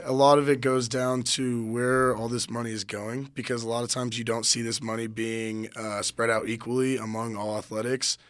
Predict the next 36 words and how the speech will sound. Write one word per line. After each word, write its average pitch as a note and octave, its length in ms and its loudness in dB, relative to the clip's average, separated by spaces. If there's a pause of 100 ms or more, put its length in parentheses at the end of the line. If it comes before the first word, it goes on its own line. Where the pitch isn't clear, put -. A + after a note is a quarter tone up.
(340)
Uh, A2 220 2
one A2+ 220 -2
of B2 80 -2
the A#2 60 -4
biggest A#2+ 440 0
stories A#2 540 0
recently A#2 320 0
this A2+ 160 0
year A#2 120 -2
was A2+ 200 -4
that A2 320 -2
the B2 40 -8
men's A#2+ 280 -2
basketball - 400 -2
team A2+ 400 -4
is G#2+ 160 -6
getting A2 340 -4
a G#2+ 120 -6
huge A#2+ 360 -6
arena G#2+ 500 -4
at G#2+ 120 -6
the G#2 80 -14
G G#2+ 180 -4
S - 160 0
R, G#2 480 -4 (400)
supposedly B2+ 560 2
in B2 60 2
the A#2+ 80 -2
next, A2+ 640 0
I A#2 100 2
don't G#2+ 120 0
know G#2 60 -2
how A2 180 -2
many G#2+ 200 -4
years, A2 400 0
but, A2 440 2